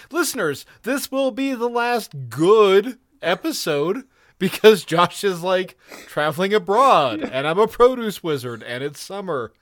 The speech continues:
Speaker 1: Um, and to that end, Josh, let's kick into your summer series really quick. Um,
Speaker 2: Yeah. Let's get, uh, yeah, the summer cinema series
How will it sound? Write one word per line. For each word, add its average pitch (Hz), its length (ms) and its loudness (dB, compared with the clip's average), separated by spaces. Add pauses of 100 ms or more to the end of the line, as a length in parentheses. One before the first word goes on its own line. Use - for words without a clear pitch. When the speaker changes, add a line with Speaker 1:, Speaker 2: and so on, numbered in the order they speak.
(460)
Speaker 1:
Um, 156 400 -4
and 160 140 -8
to 165 80 -6
that 165 240 -2
end, 196 240 0
Josh, 165 340 -2
let's 160 100 -14
kick 185 220 -10
into 180 140 -8
your 170 120 -6
summer 196 320 -6
series 139 440 -10
really 160 140 -10
quick. 170 340 -8 (120)
Um, 156 260 -4
Speaker 2:
Yeah. 160 100 -6 (840)
Let's 165 140 -4
get, 185 160 -4
uh, 147 240 4
yeah, 156 240 2
the 135 340 0
summer 151 760 -4
cinema 151 300 -2
series 127 760 -2